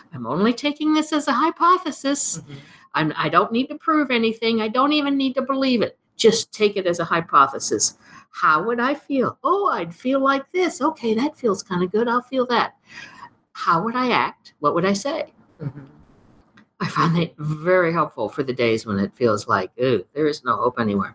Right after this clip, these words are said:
Speaker 2: Uh-huh. So some, in some other context, people might say, "Fake it till you make it." And
Speaker 1: Yes.
Speaker 2: instead of giving it a chance, you know,
Speaker 1: Uh-huh.
Speaker 2: acting like that,
Speaker 1: Uh-huh.
Speaker 2: you know, and, and I think sometimes that's so helpful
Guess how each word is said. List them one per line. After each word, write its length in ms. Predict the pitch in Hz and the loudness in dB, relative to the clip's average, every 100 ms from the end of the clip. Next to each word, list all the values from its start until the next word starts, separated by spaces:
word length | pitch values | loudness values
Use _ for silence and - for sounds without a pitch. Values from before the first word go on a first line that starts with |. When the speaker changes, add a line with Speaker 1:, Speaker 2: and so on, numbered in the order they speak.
| _ 151 | _ -10
Speaker 2:
Uh-huh. 300 | 143 139 143 - _ _ - | -8 -10 -14 -18 _ _ -6
So 340 | 165 151 147 - | -2 0 0 -2
some, 360 | - 160 160 - | -2 -2 -2 -4
in 240 | 147 147 | -4 -4
some 260 | - 165 151 | -6 -2 0
other 160 | 151 147 | 0 -2
context, 420 | 147 139 135 - | -6 -8 -8 -8
people 200 | 135 131 | -8 -6
might 180 | 127 117 | -6 -6
say, 240 | 135 127 - - - _ _ | -4 -6 -8 -20 -20 _ _
"Fake 200 | 147 139 | -2 -2
it 100 | - | -4
till 140 | 147 | -2
you 160 | 131 131 | -2 0
make 260 | 131 131 120 | 0 0 -2
it." 120 | - _ - | -6 _ -4
And 120 | - | 0
Speaker 1:
Yes. 280 | 262 - - | 2 2 0
Speaker 2:
instead 160 | - | -2
of 80 | 139 | -4
giving 240 | 196 208 | 0 0
it 100 | 196 | 2
a 60 | 165 | 0
chance, 640 | 165 185 170 113 123 - | -2 -4 -2 -2 -6 -6
you 60 | 143 | -4
know, 140 | 139 135 - | -2 -2 0
Speaker 1:
Uh-huh. 160 | 175 196 | 0 2
Speaker 2:
acting 400 | 175 202 185 151 | 0 0 -2 -2
like 360 | 139 135 - - | 0 0 -2 -8
that, 300 | 135 123 120 - | -2 0 0 -2
Speaker 1:
Uh-huh. 260 | 190 185 202 202 | 0 2 2 0
Speaker 2:
you 80 | 170 | -2
know, 140 | 180 | 0
and, 260 | 180 190 190 | 0 -4 -6
and 120 | 185 190 | -4 -4
I 60 | |
think 260 | 190 226 220 _ _ _ - | 2 0 0 _ _ _ -20
sometimes 760 | - 214 254 247 208 185 - _ - | -8 -2 -2 0 0 -2 -8 _ -2
that's 260 | 175 - | -2 -2
so 300 | - 180 170 | -2 0 0
helpful 640 | 165 - 220 - 151 143 | -2 -6 -8 -4 -2 -2